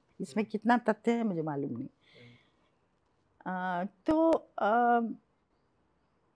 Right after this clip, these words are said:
Speaker 1: ये कंसोलिडेशन जा-, नॉन जाट बीजेपी के पीछे खड़ा था,
Speaker 2: हम्म।
Speaker 1: दो हज़ार चौदह में भी, दो हज़ार उन्नीस में भी, जिसकी वजह से बीजेपी जीती।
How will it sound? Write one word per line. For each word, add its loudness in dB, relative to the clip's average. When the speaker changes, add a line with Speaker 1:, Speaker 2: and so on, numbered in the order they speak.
Speaker 1:
ये 4
कंसोलिडेशन 4
जा-, 4
नॉन 8
जाट 6
बीजेपी 4
के -2
पीछे 0
खड़ा 4
था, 4
Speaker 2:
हम्म। -4
Speaker 1:
दो 4
हज़ार 6
चौदह 4
में 6
भी, 4
दो 2
हज़ार 2
उन्नीस -4
में -16
भी, -10
जिसकी 2
वजह 4
से -2
बीजेपी -2
जीती। -14